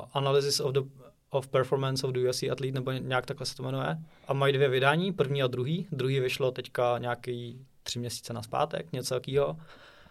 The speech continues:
A to je skvělý počtení. A přesně, to není tak jako, že udějte tohle a tohle, ale máte tam kupu dat, kupu čísel, kupu zajímavých věcí, ze kterých se můžete odrazit i v té,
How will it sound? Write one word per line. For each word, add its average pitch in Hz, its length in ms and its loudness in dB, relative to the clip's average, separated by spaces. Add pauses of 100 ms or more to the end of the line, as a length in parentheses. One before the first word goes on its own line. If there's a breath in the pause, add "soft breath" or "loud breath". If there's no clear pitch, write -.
(540 soft breath)
A 147 320 12
to 143 80 2
je 156 40 8
skvělý 156 220 6
počtení. 127 460 -2 (800)
A 135 460 4
přesně, 131 380 -2
to 135 100 -4
není 139 160 0
tak 135 160 0
jako, 139 200 2
že 131 180 2
udějte 131 400 0
tohle 131 240 -2
a 123 100 -2
tohle, 151 500 2
ale 127 220 2
máte 127 260 0
tam 131 200 -2
kupu - 280 -6
dat, 131 280 2
kupu - 260 -10
čísel, 139 680 2
kupu 131 580 0 (120)
zajímavých 127 380 0
věcí, 170 520 -4 (100)
ze 127 220 -6
kterých 131 280 -4
se - 80 -2
můžete 131 260 -2
odrazit 127 480 -4
i 120 40 -8
v - 60 -18
té, - 140 -12